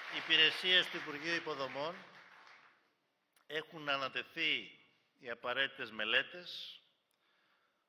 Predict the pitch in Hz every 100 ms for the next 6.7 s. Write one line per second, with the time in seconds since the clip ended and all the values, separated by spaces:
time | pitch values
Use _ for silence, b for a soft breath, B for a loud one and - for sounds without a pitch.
0 | _ - 143 - 135 139 139 139 135 135
1 | 131 - 127 - 170 151 139 - 135 123
2 | 123 151 143 127 117 117 117 104 104 127
3 | 139 - 165 151 127 110 117 135 127 117
4 | 139 127 120 107 - 139 123 123 - 120
5 | 117 131 127 127 113 113 110 107 110 143
6 | 120 101 87 104 120 143